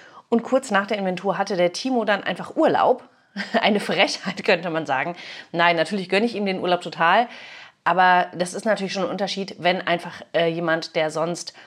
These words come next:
über zwanzig Stunden in der Woche da ist, dann nicht da ist. Und das muss dann irgendwie mit abgedeckt werden. Und das noch in der Release-Vorbereitung. Insofern war da relativ viel los. Und dann kam ja noch dazu, dass zwischendurch mein Facebook-Konto gehackt wurde,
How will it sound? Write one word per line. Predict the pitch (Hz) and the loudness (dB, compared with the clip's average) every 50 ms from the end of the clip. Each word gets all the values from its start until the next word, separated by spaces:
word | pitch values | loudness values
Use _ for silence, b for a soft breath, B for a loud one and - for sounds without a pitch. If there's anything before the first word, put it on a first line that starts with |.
| B B B B | B B B B
über | - 208 190 190 | -4 0 0 0
zwanzig | 190 - 175 175 165 156 - | 0 0 -2 -2 -2 -4 -6
Stunden | - 185 175 151 | -4 -4 -4 -2
in | 147 165 | -2 -2
der | 156 | -2
Woche | 147 151 170 | -2 -2 -2
da | 151 143 147 | 0 0 0
ist, | 143 - - | -2 -2 -4
dann | 165 175 | -4 -4
nicht | 175 175 - - | -4 -6 -2 0
da | 170 147 147 | 2 2 2
ist. | - - 147 - | 2 0 -4 -8
Und | - - 160 151 | -8 -8 -8 -8
das | 151 - | -8 -8
muss | - 165 - | -8 -10 -6
dann | - 165 - | -6 -6 -4
irgendwie | 110 175 180 202 214 | -4 -4 -2 0 0
mit | 233 254 - | 0 0 2
abgedeckt | - 247 - - 240 226 196 - - | 0 -2 0 0 -2 -2 -2 -2 -2
werden. | - 185 185 190 233 254 247 247 B B B B B B B B B _ _ | 0 2 2 4 2 0 -2 -4 B B B B B B B B B _ _
Und | - 208 214 220 208 - - 190 | 0 2 2 2 0 0 2 2
das | 208 247 - - | 2 2 2 0
noch | 240 226 220 220 | 2 2 2 0
in | - - 196 208 214 | 0 -2 0 2 4
der | 202 190 185 185 | 4 4 4 4
Release-Vorbereitung. | 190 180 208 226 220 - - - 143 143 135 151 - 151 135 135 131 - 180 185 196 - | 2 0 -2 -4 -4 -6 -8 -8 -6 -4 -4 -4 -2 0 0 0 0 -2 -4 -4 -4 -2
Insofern | - 202 208 196 190 247 277 339 330 - 311 269 262 247 214 | -2 -2 -2 2 2 2 2 2 0 2 2 2 2 2 2
war | 202 202 202 | 2 4 4
da | 208 | 4
relativ | 214 202 190 185 180 - 180 | 2 2 2 0 0 -2 -10
viel | - - 180 | -8 -4 -4
los. | 185 180 190 226 254 277 269 - - - | -2 0 2 2 2 2 0 -6 -6 0
Und | 233 233 254 277 311 - - - | 2 4 4 4 2 -2 -4 -4
dann | 247 220 | -4 -4
kam | 208 - 196 190 196 196 | -4 -4 -4 -4 -4 -4
ja | |
noch | 185 180 175 | -6 -6 -6
dazu, | 175 180 175 - - 175 165 | -8 -10 -12 -10 -12 -12 -12
dass | 170 - | -12 -14
zwischendurch | - - 180 170 180 165 170 160 | -12 -12 -12 -10 -8 -10 -8 -6
mein | 170 156 151 | -6 -8 -8
Facebook-Konto | - - 208 214 214 - - - - 196 185 185 | -6 -8 -10 -10 -10 -14 -14 -8 -8 -8 -6 -6
gehackt | 175 185 170 185 175 - - | -8 -6 -8 -8 -10 -10 -10
wurde, | - 175 175 170 175 175 | -8 -4 -2 -2 -2 -2